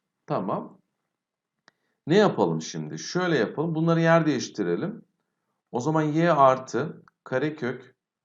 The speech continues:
y kare artı bir eşittir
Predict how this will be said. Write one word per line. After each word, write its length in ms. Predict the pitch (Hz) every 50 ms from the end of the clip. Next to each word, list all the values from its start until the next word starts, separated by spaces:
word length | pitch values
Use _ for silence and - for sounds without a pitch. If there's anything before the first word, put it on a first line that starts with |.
| _ _ _ _ _ _ _ _
y 200 | - 113 127 127
kare 200 | 127 156 147 135
artı 580 | 127 110 107 104 101 104 - - - 98 82 87
bir 680 | 104 127 143 156 156 156 156 156 156 - - - - _ -
eşittir 800 | 120 120 117 - - 143 - - - 127 143 160 160 - -